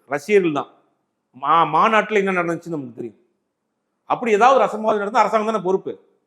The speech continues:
இதெல்லாம் பார்க்க வேண்டியது இருக்கு. அதனால நீங்க ஏற்கனவே பெர்மிஷன் வாங்கின இடத்துல நடத்திட்டு போங்க அப்படின்னு சொன்ன பிறகு அந்த மக்கள் வந்து அவ்வளவு தூரம் உள்ள கூட்டு வர முடியாது, உட்கார வைக்க முடியாதுங்கிறதுனால இப்ப வேன்லயே கடைசி, கடைசி நேர மாறுதலால வேன் கேரவன் மேலேயே நின்னுட்டு பேசிட்டு போயிருக்காரு. இப்ப அவ்வளவுதான்.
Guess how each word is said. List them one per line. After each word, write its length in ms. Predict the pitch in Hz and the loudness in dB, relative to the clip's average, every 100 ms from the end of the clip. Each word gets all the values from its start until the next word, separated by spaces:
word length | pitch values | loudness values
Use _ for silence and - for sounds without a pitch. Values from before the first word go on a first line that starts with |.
| _ _ _ _ _ _ _ _ - | _ _ _ _ _ _ _ _ -8
இதெல்லாம் 280 | 165 247 | 0 2
பார்க்க 260 | 196 202 202 | 6 6 6
வேண்டியது 240 | 196 147 | 0 -2
இருக்கு. 200 | 110 101 | -6 -8
அதனால 200 | 165 254 | -6 -4
நீங்க 340 | 262 240 226 202 | -4 -2 -2 -2
ஏற்கனவே 380 | 160 214 220 220 | -2 -2 -2 -4
பெர்மிஷன் 360 | 202 220 196 190 | -4 -6 -8 -8
வாங்கின 200 | 175 160 | -6 -6
இடத்துல 140 | 160 | -6
நடத்திட்டு 300 | 156 160 147 | -6 -6 -8
போங்க 300 | 143 123 123 _ _ _ _ _ _ _ _ - | -10 -12 -14 _ _ _ _ _ _ _ _ 0
அப்படின்னு 260 | 160 185 | 0 0
சொன்ன 240 | 208 185 175 | -6 -4 -2
பிறகு 220 | 160 185 | 0 2
அந்த 240 | 185 190 | 0 0
மக்கள் 280 | 175 170 233 | -2 -4 -2
வந்து 200 | 190 196 | -2 0
அவ்வளவு 220 | 180 175 | 2 2
தூரம் 160 | 180 175 | 0 -2
உள்ள 160 | 175 175 | -2 -2
கூட்டு 200 | 170 165 | -2 -2
வர 80 | |
முடியாது, 320 | 151 147 151 165 156 _ _ | -2 -4 -4 -4 -6 _ _
உட்கார 300 | 151 151 180 | -6 0 2
வைக்க 240 | 151 147 151 | 2 -4 -6
முடியாதுங்கிறதுனால 480 | 143 143 131 135 | -4 -6 -6 -6
இப்ப 140 | 214 170 | -6 -6
வேன்லயே 380 | 156 190 190 180 | -6 -6 -4 -4
கடைசி, 360 | 143 143 147 - _ _ | -4 -6 -14 -18 _ _
கடைசி 440 | 160 208 202 240 | -8 -6 -4 -4
நேர 240 | 214 196 160 | 0 0 2
மாறுதலால 600 | 165 175 160 151 170 214 _ _ _ _ _ | 2 2 2 0 -2 -6 _ _ _ _ _
வேன் 280 | 143 208 180 | -6 -6 -2
கேரவன் 340 | 180 190 175 | 0 2 0
மேலேயே 260 | 165 165 170 | 0 0 0
நின்னுட்டு 300 | 156 143 202 | -4 -8 -8
பேசிட்டு 300 | 190 156 139 | -6 -8 -8
போயிருக்காரு. 240 | 120 113 104 | -10 -10 -10
இப்ப 180 | 110 | -6
அவ்வளவுதான். 320 | 113 98 98 | -8 -8 -14